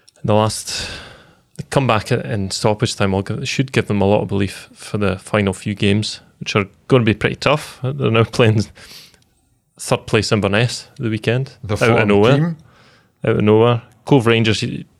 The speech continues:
Speaker 1: you'd expect them to win that, but that, there'll be a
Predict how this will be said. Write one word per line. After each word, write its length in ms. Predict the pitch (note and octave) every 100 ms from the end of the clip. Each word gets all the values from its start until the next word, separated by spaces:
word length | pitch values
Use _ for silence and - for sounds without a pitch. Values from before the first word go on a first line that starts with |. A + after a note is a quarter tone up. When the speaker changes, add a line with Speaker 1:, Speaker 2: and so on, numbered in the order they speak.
| _ _ _ _ _ _ _ _ _
Speaker 1:
you'd 180 | D3 B2+
expect 380 | - - A#2
them 100 | A#2 G2+
to 80 |
win 140 | G#2+ G#2
that, 200 | A2+ B2+
but 100 | G#2+
that, 180 | A#2+ A#2
there'll 120 | A2+
be 240 | G#2 G#2+
a 80 | G#2